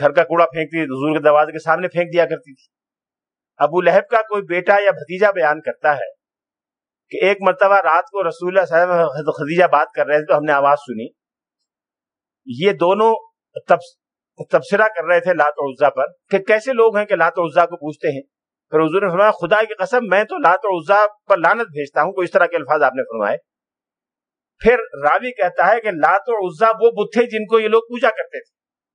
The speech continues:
یعنی یہ لوگ سے مراد عرب لوگ پوجا کرتے تھے، لات و عزا وہ بت تھے جن کو یہ لوگ پوجا کرتے تھے۔ اس نے یہ سمجھا کہ یہ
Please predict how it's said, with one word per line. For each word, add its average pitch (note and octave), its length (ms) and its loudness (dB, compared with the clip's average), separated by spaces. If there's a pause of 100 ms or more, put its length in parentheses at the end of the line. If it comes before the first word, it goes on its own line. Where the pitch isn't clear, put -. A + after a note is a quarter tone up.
(1200)
یعنی G#3+ 420 -4
یہ A#3+ 60 4
لوگ B3 180 0
سے G#3+ 120 -8
مراد C4 180 4
عرب C4 320 2
لوگ A3+ 140 -2
پوجا F#3+ 280 -2
کرتے D#3 280 -4
تھے، A#3 140 0
لات F#3+ 260 0
و G3+ 160 -2
عزا G#3 260 0 (640)
وہ A3+ 100 2
بت G3+ 220 -4
تھے A#3+ 120 2
جن G#3+ 200 -6
کو A#3 120 2
یہ G#3+ 120 -2
لوگ A#3 140 0
پوجا A#3 280 -2
کرتے E3+ 300 -10
تھے۔ - 180 -20 (1500)
اس D#3+ 120 -10
نے F#3+ 300 0
یہ F3+ 60 0
سمجھا F#3 340 0
کہ G3 120 -6
یہ F3+ 160 -6